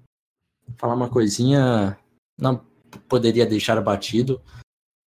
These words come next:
e deixar o meu desprezo pelo dono do, do Texans, que falou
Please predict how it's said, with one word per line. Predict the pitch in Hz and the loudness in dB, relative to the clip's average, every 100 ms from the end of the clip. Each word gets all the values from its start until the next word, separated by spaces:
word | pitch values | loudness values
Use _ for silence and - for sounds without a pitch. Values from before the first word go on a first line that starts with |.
| _ - | _ -10
e | |
deixar | 104 107 - 113 | -6 -4 -2 0
o | 113 | 2
meu | 113 | 2
desprezo | 110 - 120 123 160 165 98 | 0 -6 0 6 6 4 -2
pelo | 123 127 | -4 -2
dono | 104 117 127 | 0 0 0
do, | 113 - _ | -2 -6 _
do | 120 110 | -10 -8
Texans, | - 113 123 120 101 | -4 -4 -2 -4 -4
que | - 110 98 92 - - - _ _ _ _ _ | -4 -2 0 -2 -8 -18 -20 _ _ _ _ _
falou | - 107 101 107 104 95 90 90 | -6 -2 0 2 2 2 0 -4